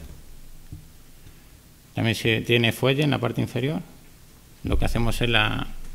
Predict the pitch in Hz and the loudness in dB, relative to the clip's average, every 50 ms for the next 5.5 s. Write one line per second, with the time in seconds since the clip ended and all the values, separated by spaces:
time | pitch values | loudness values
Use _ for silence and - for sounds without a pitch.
0 | - - - - 123 113 - - 120 120 - - 143 151 156 180 190 - - 120 | -12 -10 -8 -6 -6 -4 -2 0 0 0 0 2 2 2 2 2 0 -2 -2 -2
1 | 120 123 117 127 131 123 113 107 - 113 104 - 113 110 113 120 123 123 123 - | 0 0 0 0 0 0 -2 -2 -2 -4 -4 -4 -4 -4 -4 -2 -2 -2 -4 -4
2 | 139 - - - - - - - - - - - - - - - - - - - | -6 -6 -10 -16 -18 -18 -18 -18 -20 -20 -20 -20 -20 -20 -20 -20 -20 -20 -20 -14
3 | - - 123 113 110 107 110 110 104 101 107 104 98 - - 113 113 113 117 107 | -8 -4 -2 0 2 2 2 2 0 0 0 -2 -2 0 0 0 2 2 0 0
4 | - 98 - - - 104 107 98 - - 101 123 151 160 143 120 110 101 117 113 | 0 -2 -2 -2 -4 -6 -6 -6 -6 -6 -4 -2 -2 -2 -2 -2 -4 -4 -4 -4
5 | - - 107 - - 110 107 107 - | -4 -4 -6 -8 -6 -8 -8 -8 -8